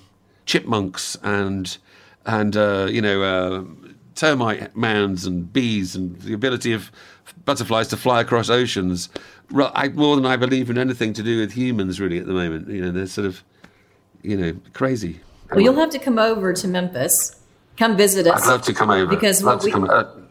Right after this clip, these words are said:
Speaker 2: we're in a little small world here where we have a studio and we don't have to think about all those other things. <laughs> We can
Speaker 1: Well, yeah, it's difficult. Yeah, I know. It's, uh, it's just that it's all around, isn't it? It's, it's, it's like you're encircled. No, I, I try, I, I try and live a,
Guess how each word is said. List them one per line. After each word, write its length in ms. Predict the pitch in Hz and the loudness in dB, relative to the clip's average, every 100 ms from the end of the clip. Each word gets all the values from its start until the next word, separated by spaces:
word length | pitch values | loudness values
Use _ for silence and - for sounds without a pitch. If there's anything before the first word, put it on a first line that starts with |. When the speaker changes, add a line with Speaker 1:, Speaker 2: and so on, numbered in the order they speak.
| 185 | 2
Speaker 2:
we're 320 | 233 240 240 | 6 6 6
in 200 | 247 214 | 4 2
a 40 | 202 | 2
little 220 | 220 226 | 2 2
small 680 | - 214 196 202 196 196 170 | 2 2 0 0 -2 -2 -2
world 380 | 196 196 190 | 2 4 2
here 440 | 190 175 175 202 202 | 0 0 2 0 -4
where 380 | 170 165 160 165 | 0 0 0 0
we 60 | 190 | 0
have 80 | |
a 40 | 175 | 2
studio 640 | - 226 208 185 175 175 | 0 0 2 4 4 4
and 100 | 160 | 2
we 100 | 170 | 2
don't 180 | 185 185 | 0 -2
have 160 | 180 170 | -4 -6
to 80 | 165 | -8
think 200 | 185 180 | -6 -2
about 240 | 160 156 | 0 2
all 160 | 160 156 | 2 -2
those 220 | 151 139 | -2 -2
other 200 | 147 139 | -2 -6
things. 600 | 147 151 123 135 - - | -8 -8 -8 -8 -8 -4
<laughs> 20 | 311 | -2
We 400 | 262 285 262 277 | 0 0 0 0
can 100 | 170 | 4
Speaker 1:
Well, 300 | 151 139 135 | 4 6 4
yeah, 260 | 139 120 | 4 2
it's 180 | 110 104 | 0 -4
difficult. 440 | 143 135 120 110 120 | -2 -2 0 0 2
Yeah, 180 | 131 123 | 2 2
I 40 | |
know. 100 | 143 | 2
It's, 280 | 127 110 123 | 2 0 2
uh, 260 | 120 113 104 - - - _ _ - | 2 2 -2 -14 -20 -20 _ _ -8
it's 140 | - | -2
just 140 | 151 | 0
that 100 | 139 | 2
it's 140 | 127 127 | 2 4
all 180 | 147 135 | 4 6
around, 440 | 131 139 120 110 | 4 4 2 0
isn't 180 | 113 104 | -2 0
it? 100 | 98 | -2
It's, 200 | 104 - | -4 -8
it's, 300 | 107 104 - | -10 -10 -12
it's 220 | 104 - | -12 -4
like 140 | 120 | -2
you're 100 | 120 | 0
encircled. 560 | 113 101 135 127 117 95 | -2 -2 -2 -2 -2 -2
No, 180 | 147 139 | 2 4
I, 240 | 147 151 | 4 2
I 40 | 151 | 0
try, 260 | 165 175 151 151 | 0 2 2 0
I, 40 | 139 151 | 0 0
I 120 | 170 151 | 0 -2
try 320 | - - 156 | -4 0 2
and 100 | 139 | 4
live 160 | 135 | 4
a, 320 | 123 117 110 | 4 4 2